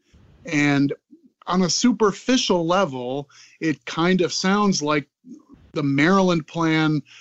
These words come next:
for the primary we intend to have in, I guess, eight weeks sounds superficially pretty similar to what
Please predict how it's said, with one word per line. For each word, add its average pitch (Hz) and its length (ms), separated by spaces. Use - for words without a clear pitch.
for 147 680
the 156 80
primary 175 680
we 160 180
intend 160 360
to 147 100
have 147 340
in, 139 400
I 135 80
guess, 143 320
eight 151 240
weeks 139 640
sounds 180 520
superficially 190 840
pretty 170 280
similar 160 680
to - 160
what 156 280